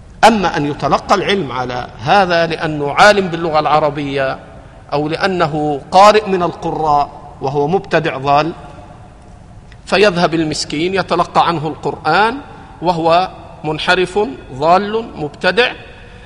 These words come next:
فيشرب الصبي الطاهر، يشرب حب هذا الشيخ المبتدع. حين بدأ معه بالقرآن، ما بدأ معه إلا بالقرآن، ما أراد أكثر من القرآن،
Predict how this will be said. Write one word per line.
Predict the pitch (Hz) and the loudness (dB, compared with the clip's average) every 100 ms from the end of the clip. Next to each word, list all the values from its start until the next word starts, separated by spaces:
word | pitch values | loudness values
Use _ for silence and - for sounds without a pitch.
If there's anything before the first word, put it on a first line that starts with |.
| - - | -20 -8
فيشرب | - 185 175 - - - - 156 247 - 226 220 190 185 165 - - - - | 2 4 4 2 -10 -18 -10 -8 -6 -4 0 4 4 2 -2 -6 -16 -18 -10
الصبي | 170 - - 180 170 247 202 175 | -8 -6 0 0 2 0 -2 -4
الطاهر، | 170 - - - 220 240 214 269 320 - - - - - - - 156 | -6 -10 -12 -2 2 2 6 4 4 -10 -16 -18 -20 -20 -20 -16 -6
يشرب | 247 - 233 240 220 294 339 - - - - | -4 -2 2 2 0 -6 -10 -18 -20 -20 -16
حب | - 262 208 202 | -2 -2 2 4
هذا | 208 214 202 | 6 6 4
الشيخ | - - 196 - | 2 2 0 0
المبتدع. | 175 175 - 151 139 143 - - - - - - | 0 -2 -2 -2 -2 -4 -10 -20 -20 -20 -20 -10
حين | - 247 240 240 | -2 2 6 6
بدأ | 269 262 240 | 8 8 8
معه | 247 240 226 | 8 6 4
بالقرآن، | 208 220 - 202 - 147 - - - - - - - - - | 2 0 0 -2 0 -4 -4 -18 -20 -20 -20 -20 -20 -20 -4
ما | 202 254 | 0 2
بدأ | 240 214 196 | 2 0 2
معه | 202 208 214 | 4 4 2
إلا | 220 220 | -4 -4
بالقرآن، | 190 185 - 165 156 147 165 | -4 -4 -6 -8 -8 -10 0
ما | 226 208 | 2 2
أراد | 202 208 196 | 2 2 -2
أكثر | 185 - 170 | -6 -6 -4
من | 165 156 | -2 -4
القرآن، | 143 135 135 135 | -4 -8 -10 -12